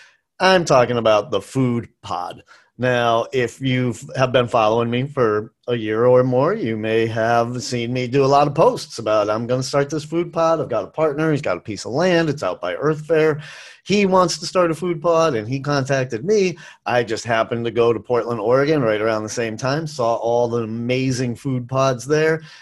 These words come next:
and kind of felt like, "Oh, this is kismet. I should follow through with this and, and do this for myself and for Asheville, and could be an opportunity for all the great food trucks and stuff."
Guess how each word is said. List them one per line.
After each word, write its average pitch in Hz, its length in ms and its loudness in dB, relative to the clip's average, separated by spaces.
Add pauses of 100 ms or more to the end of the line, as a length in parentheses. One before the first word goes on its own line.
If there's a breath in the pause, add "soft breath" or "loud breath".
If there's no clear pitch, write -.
(240 loud breath)
and 127 440 2
kind 113 220 -2
of 113 80 -12
felt 113 220 2
like, 120 200 0
"Oh, 254 240 -4
this 143 160 -4
is 147 120 -10
kismet. 170 560 0
I 110 100 2
should 123 400 -4
follow 131 300 2
through 233 260 -2
with 147 160 -2
this 110 380 0
and, 107 400 -4
and 113 300 -2
do 196 180 0
this 151 240 2
for 120 480 -4
myself 113 600 -2
and 107 160 -6
for 107 160 -4
Asheville, 127 540 0
and 104 160 -10
could 101 140 -10
be 113 200 -4 (540 loud breath)
an 113 260 -2
opportunity 127 640 -2
for 110 160 -6
all 110 180 4
the 113 80 -4
great 123 240 2
food 220 240 -4
trucks - 380 -4
and 87 120 -14
stuff." - 360 -6